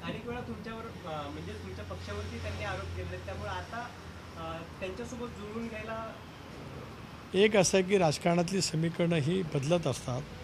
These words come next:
Speaker 2: केवळ आमच्यापुरता सीमित आरोप केले तशातला काय भाग नाही. ज्यांच्या समयेत ते इच्छितात त्यांच्या बाबतीतली सुद्धा त्यांची वक्तव्य काय काय ठिकाणी असू शकतात. राजकारणामध्ये हे होत असतं. आज महाविकास आघाडीमध्ये सुद्धा एकत्रित असलेल्या पक्षांनी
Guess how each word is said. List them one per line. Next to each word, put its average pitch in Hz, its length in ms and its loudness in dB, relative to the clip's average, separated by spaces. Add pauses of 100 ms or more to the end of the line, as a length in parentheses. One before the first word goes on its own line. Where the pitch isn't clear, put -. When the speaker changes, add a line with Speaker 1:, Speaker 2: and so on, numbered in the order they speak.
(960)
Speaker 2:
केवळ 175 160 8
आमच्यापुरता 185 640 8
सीमित 190 380 6
आरोप 180 200 8 (100)
केले 170 160 4
तशातला 156 380 2
काय 147 140 2
भाग 127 140 2
नाही. 123 340 -2 (520)
ज्यांच्या 160 360 6
समयेत 196 420 8
ते 196 200 12
इच्छितात 185 360 4
त्यांच्या 180 360 4
बाबतीतली 202 460 6
सुद्धा 208 240 2
त्यांची 190 320 4
वक्तव्य 180 440 6
काय 165 200 4
काय 165 140 4
ठिकाणी 160 280 2
असू 156 260 0
शकतात. 147 380 0 (640)
राजकारणामध्ये 208 640 4
हे 233 60 12
होत 233 260 10
असतं. 156 280 6 (460)
आज 175 160 8
महाविकास 196 560 12
आघाडीमध्ये 202 520 12
सुद्धा 202 260 6
एकत्रित 196 340 8
असलेल्या 190 320 4
पक्षांनी 185 500 6